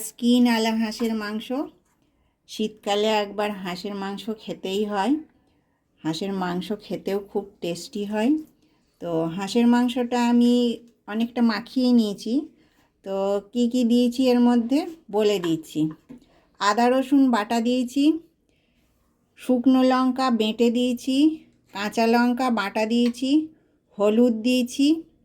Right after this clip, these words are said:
অল্প ধনে গুঁড়ি দিয়েছি, একটু গোলমরিচ, আর দিয়েছি চার চামচ মতন সিরকা, আর অল্প সর্ষের তেল। তারপরে এটাকে খুব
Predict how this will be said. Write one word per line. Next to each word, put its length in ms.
অল্প 300
ধনে 320
গুঁড়ি 280
দিয়েছি, 380
একটু 260
গোলমরিচ, 580
আর 160
দিয়েছি 380
চার 280
চামচ 340
মতন 300
সিরকা, 520
আর 160
অল্প 160
সর্ষের 440
তেল। 200
তারপরে 380
এটাকে 300
খুব 140